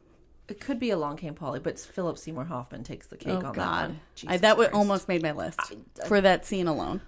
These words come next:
Speaker 1: <sighs> I love that movie. <laughs>
Speaker 2: White chocolate.
Speaker 1: Oh, we should, we should do a list of movies with one scene that just stands out.
Speaker 2: Oh, yeah, that would be a good one.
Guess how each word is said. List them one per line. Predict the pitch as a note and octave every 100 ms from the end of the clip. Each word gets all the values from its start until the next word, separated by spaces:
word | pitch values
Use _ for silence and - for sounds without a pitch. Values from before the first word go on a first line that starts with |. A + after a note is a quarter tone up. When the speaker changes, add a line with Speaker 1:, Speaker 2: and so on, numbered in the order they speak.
| - - -
Speaker 1:
<sighs> | - - - F3
I |
love | D#3 C#3
that | C#3 B2+
movie. | C3+ F3 D#3+
<laughs> | G#3 - - - - - - - - - - - F#4+
Speaker 2:
White | C#3+ E3+ G3+ -
chocolate. | - F#4 - D#4 D4 F#3+
Speaker 1:
Oh, | D4 C#4+
we | A#3+ D#4 E4
should, | E4+ A#3+ G3
we | A3+ B3+
should | D#4 C#4
do | A3+ G3+
a |
list | F3 G#3 -
of | G3 F3
movies | A3 G#3 E3+ - F#3
with | F#3 F3
one | E3 F#3+ A3 A#3
scene | - B3 A3+ D#3 F3
that | F3+ D3+
just | - F3+ -
stands | - E3+ F#3 F#3 E3+
out. | D#3+ C#3
Speaker 2:
Oh, | G3 F#3+ F#3
yeah, | F#3+ A3+
that | A4
would | A#4+
be | G#4
a | G4
good | G4+
one. | - F3